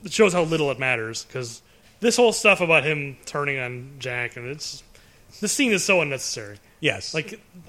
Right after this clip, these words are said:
Speaker 1: all they need to do is get up to the
Speaker 2: The top.
Speaker 1: the top and ha-, have that scene.
Speaker 2: You,
Speaker 1: All
Speaker 2: if
Speaker 1: this
Speaker 2: you,
Speaker 1: is doing
Speaker 2: if you're
Speaker 1: is
Speaker 2: cutting stuff, you
Speaker 1: delaying.
Speaker 2: can cut that out, but it does get the cartoon cat back in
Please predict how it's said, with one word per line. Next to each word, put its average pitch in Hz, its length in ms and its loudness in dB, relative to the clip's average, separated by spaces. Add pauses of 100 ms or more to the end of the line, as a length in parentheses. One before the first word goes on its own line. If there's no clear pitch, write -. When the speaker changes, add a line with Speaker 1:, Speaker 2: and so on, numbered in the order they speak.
Speaker 1:
all 226 100 2
they 247 80 2
need 233 140 2
to 196 80 -2
do 185 100 8
is 175 80 4
get 160 140 -2
up 160 160 0
to - 80 -10
the 131 280 -4 (460)
Speaker 2:
The 165 80 -6
top. - 360 0
Speaker 1:
the 175 60 -6
top 160 300 0
and 147 100 -10
ha-, 165 120 -10
have 151 160 -6
that 143 180 -2
scene. 117 380 -8 (100)
Speaker 2:
You, 196 220 2
Speaker 1:
All 190 80 4
Speaker 2:
if 220 80 6
Speaker 1:
this 220 80 0
Speaker 2:
you, 220 80 2
Speaker 1:
is 185 60 -2
doing 180 140 6
Speaker 2:
if 175 60 0
you're 214 120 6
Speaker 1:
is - 40 -14
Speaker 2:
cutting 233 240 6
stuff, 220 240 4
you 214 140 0
Speaker 1:
delaying. 185 140 -6
Speaker 2:
can - 0 -
cut 196 220 0
that 170 120 6
out, 156 200 6
but 175 120 8
it 143 80 2
does 185 200 4
get 180 140 2
the - 80 0
cartoon 170 540 2
cat 147 320 2
back 143 260 4
in 143 300 4